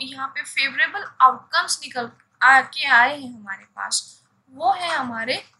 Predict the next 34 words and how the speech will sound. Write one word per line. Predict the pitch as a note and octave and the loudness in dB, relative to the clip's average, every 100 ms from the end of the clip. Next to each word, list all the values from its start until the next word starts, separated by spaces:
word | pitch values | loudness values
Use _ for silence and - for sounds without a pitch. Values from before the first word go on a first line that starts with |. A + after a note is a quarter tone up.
| _ _ _ | _ _ _
ट्वेल्व। | C#4+ G#3+ E3 - _ _ _ _ _ | 4 4 4 -8 _ _ _ _ _
तो | D#4+ | -16
ये | F4+ F4 G4 | -8 -4 -2
जो | A4 | -4
ट्वेल्व | - - F4 F#4+ | -8 0 2 2
favorable | - F4 D#4+ E4 E4+ | -2 -6 -4 -6 -6
outcomes | D4 C4+ - C#4 C#4+ C4 | -8 -8 -8 -6 -6 -6
आए | A3+ | -10
हैं, | B3 C4 C4+ - | -12 -16 -14 -12
total | C#4+ C#4+ F4 | -8 -4 -4
होते | F4 - | -8 -12
हैं | E4+ | -12
हमारे | D#4+ D4+ D4 | -8 -8 -6
पास | D4+ D4+ - | -8 -8 -12
थर्टी | A3 A3+ | -16 -8
सिक्स। | A#3+ C4+ C4+ - - _ _ | -6 -4 -6 -10 -18 _ _
तो | - | 0
अगर | - - F#4+ | 0 2 0
हम | G4 F#4+ _ | -2 -8 _
इसको | - - F#4 | -4 -4 -2
कैलकुले-, | D#4+ C#4 C4 C4 B3+ | 0 0 -4 -16 -12
यहाँ | C#4+ D4 | -6 -4
से | - | -6
calculation | D#4 C#4+ - C4+ C4 C4 A#3+ | -8 -12 -10 -6 -6 -8 -12
करें | A3+ B3+ | -10 -10
तो | - _ _ D4 | -12 _ _ _
यहाँ | C#4+ | 0
से | D#4 E4+ | 0 -2
हमारी | D#4+ D4+ - | -6 -8 -12
जो | C#4 C4 - | -16 -16 -4
probability | B3+ B3+ A#3 C4 C4+ E4+ | 0 2 2 -2 -8 -10
निकल | D#4+ C#4 B3+ | -10 -10 -8
कर | A#3+ A3 | -8 -8
आएगी, | G3+ G#3 | -8 -10